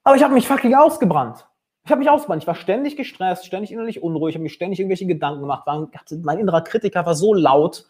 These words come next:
ein riesiges Gedankenchaos, super gestresst die ganze Zeit. Und das einzige Tool, was ich hatte, war noch mehr arbeiten. Ja, bis ich irgendwann mit einem Tinnitus aufgewacht bin, in der Bahn eine Panikattacke bekommen habe und völlig durch war und gemerkt habe, okay,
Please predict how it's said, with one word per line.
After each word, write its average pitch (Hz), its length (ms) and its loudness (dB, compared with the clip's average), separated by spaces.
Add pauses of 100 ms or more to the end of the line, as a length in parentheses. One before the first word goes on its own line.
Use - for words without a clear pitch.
(160)
ein 151 60 -2
riesiges 190 420 2
Gedankenchaos, 156 1160 0
super 220 200 2
gestresst 160 500 -2
die 139 80 -2
ganze 123 280 -8
Zeit. 127 320 0 (240)
Und 165 160 2
das 175 100 0
einzige 254 460 2
Tool, 254 240 4
was 214 160 2
ich 180 120 -8
hatte, 202 220 0
war 135 140 2
noch 165 400 4
mehr 160 340 4
arbeiten. 147 520 4 (920)
Ja, 202 240 4
bis 170 160 -2
ich 185 120 -8
irgendwann 165 440 0
mit 147 120 -8
einem 135 160 -8
Tinnitus 190 380 -6
aufgewacht 165 560 -6
bin, 156 320 -8
in 139 100 -8
der 120 120 -2
Bahn 127 320 0
eine 117 120 -8
Panikattacke 147 680 -4
bekommen 110 400 -8
habe 131 160 -10
und 120 140 -12
völlig 147 400 -6
durch 196 260 2
war - 280 -10
und 127 100 -14
gemerkt 165 340 2
habe, - 120 -8
okay, 190 420 2